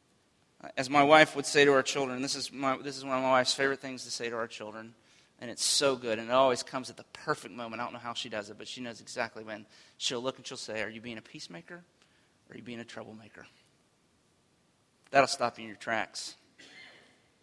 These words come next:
But I would ask you, are you a peacemaker or are you a troublemaker? Here's why, here's,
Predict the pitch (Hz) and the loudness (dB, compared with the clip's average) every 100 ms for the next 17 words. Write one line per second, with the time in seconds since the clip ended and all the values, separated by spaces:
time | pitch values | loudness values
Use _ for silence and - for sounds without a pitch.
0 | _ _ _ _ _ _ _ _ _ 135 | _ _ _ _ _ _ _ _ _ 4
1 | 151 147 135 - 165 135 117 - _ _ | 6 6 4 0 -8 -10 -12 -20 _ _
2 | _ _ _ _ _ _ _ _ 139 156 | _ _ _ _ _ _ _ _ -6 -2
3 | 196 - 190 175 165 156 151 135 123 - | -4 -6 -10 -6 -6 -2 -2 -2 -4 -6
4 | 120 117 113 110 110 - _ _ _ _ | -6 -6 -12 -12 -18 -20 _ _ _ _
5 | _ _ _ _ _ _ _ _ _ _ | _ _ _ _ _ _ _ _ _ _
6 | _ _ _ _ _ _ _ 175 175 175 | _ _ _ _ _ _ _ 0 6 10
7 | 156 147 143 180 | 12 10 6 0